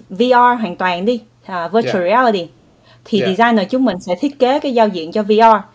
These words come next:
Speaker 1: <laughs>
Speaker 2: Ừ.
Speaker 1: Ngay cả những cái công ty lớn như là Google hoặc là Facebook hoặc là Microsoft, họ còn có hàng trăm U X designers.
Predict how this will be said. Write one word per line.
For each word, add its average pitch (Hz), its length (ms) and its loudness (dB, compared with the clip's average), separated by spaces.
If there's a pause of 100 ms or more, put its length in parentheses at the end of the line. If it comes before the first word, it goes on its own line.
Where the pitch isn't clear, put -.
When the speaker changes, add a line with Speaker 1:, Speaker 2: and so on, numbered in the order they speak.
(180)
Speaker 1:
<laughs> 240 320 -8 (280)
Speaker 2:
Ừ. 147 140 -16
Speaker 1:
Ngay 240 220 -4
cả 165 140 -2
những 202 180 0
cái 285 80 4
công 254 180 2
ty 240 100 2
lớn 240 320 6
như 302 160 0
là 175 540 -2
Google 196 540 2
hoặc 160 120 -4
là 165 180 -6
Facebook 269 440 -2
hoặc 175 120 -8
là 160 80 -10
Microsoft, 233 560 -4 (240)
họ 165 220 -6
còn 180 180 -6
có 240 160 2
hàng 247 260 -6
trăm 233 380 2
U 220 180 2
X 247 100 -14
designers. 214 560 -2